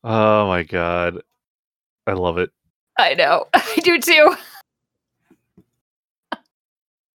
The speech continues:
Speaker 3: That's awesome. <laughs>
Speaker 1: Yeah.
Speaker 2: Weirdest episode yet. <laughs>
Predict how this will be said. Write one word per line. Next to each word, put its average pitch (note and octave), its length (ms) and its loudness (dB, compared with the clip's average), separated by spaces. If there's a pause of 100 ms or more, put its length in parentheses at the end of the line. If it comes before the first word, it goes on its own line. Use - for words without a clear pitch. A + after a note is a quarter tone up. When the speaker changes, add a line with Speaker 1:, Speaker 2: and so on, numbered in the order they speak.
(480)
Speaker 3:
That's F4 520 2
awesome. A3 420 -2
<laughs> - 680 -2
Speaker 1:
Yeah. C3 240 6 (1900)
Speaker 2:
Weirdest G#3+ 680 -4 (140)
episode E3+ 800 -8 (540)
yet. - 140 -20 (340)
<laughs> - 340 -2